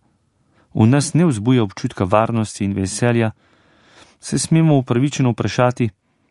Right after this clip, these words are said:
ali sem v tej verski drži preveč stavil na lastne želje, na svoje zmožnosti. Če da,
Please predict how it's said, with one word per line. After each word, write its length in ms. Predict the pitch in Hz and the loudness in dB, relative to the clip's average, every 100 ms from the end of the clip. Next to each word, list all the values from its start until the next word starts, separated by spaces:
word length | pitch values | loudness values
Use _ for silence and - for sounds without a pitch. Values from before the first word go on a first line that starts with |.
| _ _ _ _ _ | _ _ _ _ _
ali 200 | - 131 | -2 0
sem 200 | 127 135 120 | 0 2 0
v 60 | |
tej 220 | 110 190 | 0 0
verski 440 | 156 139 156 - 120 | 0 -2 -4 -4 -4
drži 360 | 135 139 131 117 | -2 -2 -2 -2
preveč 440 | 107 107 135 - - _ | -2 0 0 -2 -18 _
stavil 500 | - - 131 131 123 | -12 -6 0 0 0
na 80 | 98 | 0
lastne 440 | 107 151 - 135 | 0 -2 -2 -4
želje, 400 | 104 104 107 127 127 _ _ _ _ _ - | -2 0 0 -2 -4 _ _ _ _ _ -2
na 160 | 127 | 0
svoje 380 | 110 - 120 117 | 0 0 0 0
zmožnosti. 720 | 107 110 101 95 127 - - 92 _ _ _ _ _ _ _ _ _ _ - - - | -2 -2 -2 -2 -4 -6 -18 -20 _ _ _ _ _ _ _ _ _ _ -20 -20 -16
Če 160 | - 98 | -4 -2
da, 280 | 95 104 | 0 -2